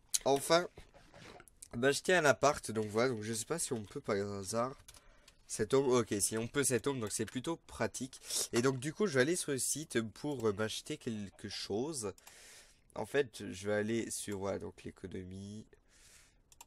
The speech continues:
Hop, euh, sur, euh... non, c'est pas dessus. Euh, donc, je vais m'acheter, il faut que je m'achète des choses. Voilà, je vais mettre ça sur le deuxième écran. Euh,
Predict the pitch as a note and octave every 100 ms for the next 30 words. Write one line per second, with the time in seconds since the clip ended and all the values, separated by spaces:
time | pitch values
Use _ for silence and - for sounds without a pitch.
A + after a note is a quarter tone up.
0 | _ - G#2 G2+ - - - - E2+ G#2+
1 | G#2+ G#2+ - - A2 G#2+ G#2 G#2 G#2 G#2
2 | G2+ G#2 - _ _ _ _ _ _ _
3 | _ _ _ _ _ _ _ _ - -
4 | _ _ _ _ _ _ _ _ _ _
5 | _ G#2+ G#2 - G#2 G#2 G2 G2+ - -
6 | - - - - - A2+ A2+ C3+ A#2+ G#2+
7 | B2 C#3 - F3+ F3 A#2 C#3+ A2+ A#2 -
8 | C#3 G#2 B2+ G2 G#2 F#2+ G2 G2+ B2+ -
9 | G2 F#2+ G2 A2 G2 - G2+ A#2+ - -
10 | - - _ - G#2+ G#2+ G#2 G#2+ G#2 F2+